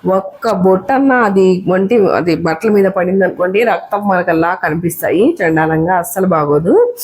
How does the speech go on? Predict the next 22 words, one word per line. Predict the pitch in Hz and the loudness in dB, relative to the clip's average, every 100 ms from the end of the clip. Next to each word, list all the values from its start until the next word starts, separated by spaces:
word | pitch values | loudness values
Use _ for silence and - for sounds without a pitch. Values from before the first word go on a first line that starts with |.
| - - - - 277 | -6 -6 -8 -8 -8
అస్సలు | - - 240 233 214 185 175 | -6 -4 0 2 4 4 4
ఆ | - 185 180 | 2 0 0
రసము, | 180 180 214 180 | -2 0 0 2
ఆ | 175 | 0
కాయ | 185 202 214 | 0 -2 0
తిన్నప్పుడు | 233 233 220 247 | 0 0 2 0
ఆ | 180 175 | 2 0
రసము | 196 226 262 466 494 - - - - | 0 2 4 4 2 -6 -20 -20 -8
ఆ | - | -6
బట్టలకు | 180 185 185 277 277 | -2 -2 -2 -4 -2
అస్సలు | 208 - 240 | -2 -2 0
అంటుకోకూడదండి. | 214 185 180 165 160 156 151 202 311 | 0 0 2 2 2 2 4 4 4
నేను | 240 185 | 4 2
ఆ | 170 | 2
రోజు | 175 190 | 2 2
కొంచెం | 208 185 175 | 2 2 2
వైట్ | 170 180 | 0 0
శారీ, | 202 185 175 180 | -2 0 2 2
అంటే | 175 202 | 2 -2
కాంబినేషన్ | 208 180 208 196 190 180 | -2 0 0 0 0 -2
శారీ | 180 160 | 0 -2
కట్టుకున్నాను, | 165 160 175 151 156 196 403 | -2 -6 -2 -2 0 -2 -2